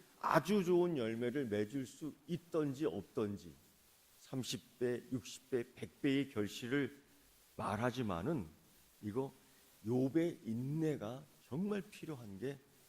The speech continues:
농사입니다. 욥의 인내가 필요해요. 욥의 인내로 농사하지 않으면은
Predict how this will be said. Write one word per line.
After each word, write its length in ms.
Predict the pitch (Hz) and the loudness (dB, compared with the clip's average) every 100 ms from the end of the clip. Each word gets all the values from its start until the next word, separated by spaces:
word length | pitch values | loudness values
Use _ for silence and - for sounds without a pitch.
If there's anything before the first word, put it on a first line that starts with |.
| - | -12
농사입니다. 840 | 101 104 107 113 110 76 - - - - - - - | -6 -4 -6 -8 -12 -14 -18 -20 -20 -20 -20 -20 -12
욥의 400 | 120 131 156 160 | -4 0 2 2
인내가 400 | 123 127 127 139 | 0 -2 -2 -4
필요해요. 460 | 151 - - 160 143 - - - - - - - 320 - - - - - - - - | -6 -10 -12 -8 -8 -10 -20 -20 -20 -20 -14 -10 -10 -14 -20 -20 -20 -20 -20 -12 6
욥의 440 | 160 202 233 240 | 8 8 8 6
인내로 520 | 147 147 180 190 202 | 6 6 8 10 10
농사하지 640 | 156 127 139 151 147 135 151 | 8 4 0 -2 -2 -2 0
않으면은 680 | 98 98 98 107 208 131 | 0 -2 -4 0 0 0